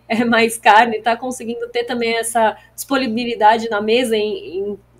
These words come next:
até quantidade, né? E a gente sabe, nossa carne, é, o Brasil é um dos maiores produtores, né? Então, é, quando a gente considera aves ou desconsidera, mas mesmo assim a gente é um grande produtor, é, de proteína animal. E aí ver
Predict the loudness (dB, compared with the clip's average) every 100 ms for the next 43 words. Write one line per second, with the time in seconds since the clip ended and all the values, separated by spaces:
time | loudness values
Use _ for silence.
0 | -14 -10 -4 -4 -4 -4 2 4 4 2
1 | -2 -2 -4 -4 0 0 -2 -10 -18 _
2 | -6 0 0 4 6 6 2 -8 -14 _
3 | 2 4 4 2 0 0 -2 -2 -4 -4
4 | -4 -4 -4 -4 -6 -6 -8 -6 -2 0
5 | 0 -2 -2 -6 -16 -10 2 6 8 6
6 | 6 2 -2 -10 -20 -20 -12 -4 -2 -2
7 | -2 -6 -6 -4 0 0 2 2 4 2
8 | -2 -2 -2 -4 -10 -8 -4 -2 0 2
9 | 0 0 0 0 0 -2 -4 -4 -4 -4
10 | -6 -2 -2 0 0 -2 -2 -6 -4 -4
11 | -6 -8 -8 _ _ _ 0 2 2 0
12 | -4 -6 -4 0 0 0 -2 -2 0 0
13 | 0 0 -2 0 0 0